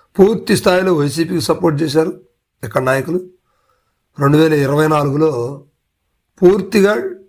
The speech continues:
టీడీపీకి సపోర్ట్ చేశారు. So ఇది ఇక్కడ రాజకీయ పరిస్థితి.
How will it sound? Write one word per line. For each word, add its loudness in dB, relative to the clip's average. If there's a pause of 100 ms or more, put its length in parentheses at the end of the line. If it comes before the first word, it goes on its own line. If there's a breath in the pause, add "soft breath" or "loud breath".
టీడీపీకి 0
సపోర్ట్ -6
చేశారు. -12 (720)
So -6
ఇది -8
ఇక్కడ -6
రాజకీయ -6
పరిస్థితి. -12